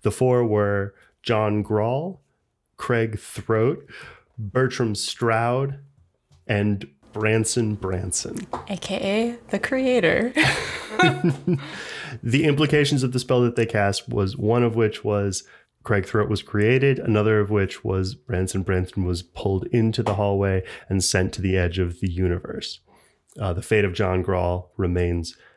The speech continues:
Speaker 1: unknown. The Infinite Hallway itself is a sort of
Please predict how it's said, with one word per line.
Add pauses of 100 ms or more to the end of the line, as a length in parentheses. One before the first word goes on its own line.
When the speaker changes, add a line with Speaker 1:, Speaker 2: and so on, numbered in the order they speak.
(240)
Speaker 1:
unknown. (240)
The
Infinite
Hallway
itself
is
a
sort
of